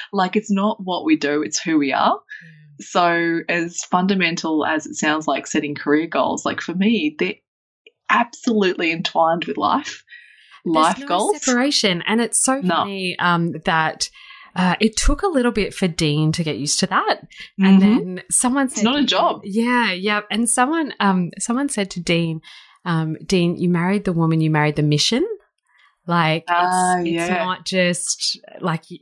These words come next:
Speaker 2: you know, you, you kinda have to realize that, um, it's,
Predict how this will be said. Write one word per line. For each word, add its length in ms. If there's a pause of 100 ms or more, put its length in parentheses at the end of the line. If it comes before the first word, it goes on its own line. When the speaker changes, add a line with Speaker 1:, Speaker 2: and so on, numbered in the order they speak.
Speaker 2:
you 140
know, 60
you, 240
you 160
kinda 260
have 360
to 300 (200)
realize 460
that, 360 (460)
um, 600 (1000)
it's, 240